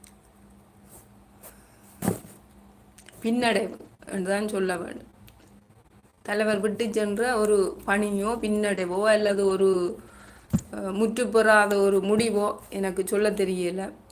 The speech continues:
மீண்டும், அஹ், இன்னொரு நேரலையில் சந்திக்கும் வரை, அஹ், நன்றி, வணக்கம். உண்மையிலேயே நான் இந்த நேரம் வரமாட்டேன். இப்போ ஒரு, ஒருவர் வந்து என்னை குழப்பினது மிகப்பெரிய ஒரு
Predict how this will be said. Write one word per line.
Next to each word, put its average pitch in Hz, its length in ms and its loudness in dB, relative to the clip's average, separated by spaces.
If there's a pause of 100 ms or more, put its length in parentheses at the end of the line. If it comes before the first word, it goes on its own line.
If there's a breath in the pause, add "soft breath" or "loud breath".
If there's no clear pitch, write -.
(120)
மீண்டும், 233 640 -2
அஹ், 190 460 -8
இன்னொரு 196 720 -2 (1900)
நேரலையில் 202 640 0
சந்திக்கும் 196 480 -2
வரை, 180 560 -6 (1120 soft breath)
அஹ், 202 520 -8
நன்றி, 208 420 0
வணக்கம். 190 520 -2
உண்மையிலேயே 233 440 0
நான் 190 460 -2
இந்த 208 160 -2
நேரம் 208 300 2
வரமாட்டேன். 240 680 2 (140)
இப்போ 214 300 -2
ஒரு, 226 300 4
ஒருவர் 220 280 2
வந்து 220 220 0
என்னை 220 180 0
குழப்பினது 247 580 0
மிகப்பெரிய 233 540 0
ஒரு 180 520 0